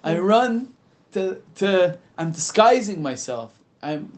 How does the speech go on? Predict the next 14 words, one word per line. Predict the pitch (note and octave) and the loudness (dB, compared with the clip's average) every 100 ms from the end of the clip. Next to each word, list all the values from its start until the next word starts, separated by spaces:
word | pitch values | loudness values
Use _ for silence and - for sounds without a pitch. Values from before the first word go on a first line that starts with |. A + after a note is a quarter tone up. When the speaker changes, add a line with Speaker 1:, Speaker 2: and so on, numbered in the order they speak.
| C3 | -4
Speaker 1:
go-, | - F3 D#3 | 4 4 4
I'm | C#3 | -4
stealing | C3+ - A#3 C4 A#3 G3 | -6 -8 -6 -4 -2 -4
the | D#3 | -6
gartel. | D3+ G#3 A3 G3 F3 C#3 | -4 0 0 0 -4 -2
I'm, | C#3 - - - - | -4 -6 -14 -14 -2
I'm, | D3 C#3+ D3 - D3 C#3+ | 0 0 -2 -12 -12 -6
<laughs> | D3 | -2
I'm, | - F3 D#3+ | 2 2 2
I'm, | D#3 C#3+ D3 - - - - | 0 -2 -4 -14 -20 -8 2
I'm, | D3+ D3+ D#3 - | 2 2 -2 -2
I'm, | - F3 E3+ D#3+ | 0 0 0 0
I'm, | D3+ D3+ | 0 0
I'm | D3+ D3+ D#3 | 0 2 0